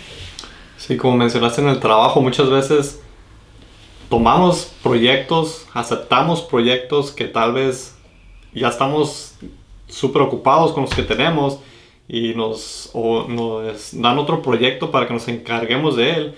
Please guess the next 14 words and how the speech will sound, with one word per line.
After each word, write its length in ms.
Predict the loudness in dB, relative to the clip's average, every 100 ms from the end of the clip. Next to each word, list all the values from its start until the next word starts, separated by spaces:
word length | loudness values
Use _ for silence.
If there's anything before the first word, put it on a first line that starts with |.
| -20 _
y 80 | -8
lo 80 | -6
aceptamos 800 | -6 -2 0 2 2 -2 -4 -14 -20 -10
en 120 | -6 -4
vez 120 | 0
de 80 | 0
decir 340 | 2 0 0
que 140 | -4
no 340 | 0 2 2 0
porque 240 | -4 -4
ya 80 | -4
estás 200 | -4 -4
súper 260 | -2 0 0
ocupado 640 | -2 0 2 4 2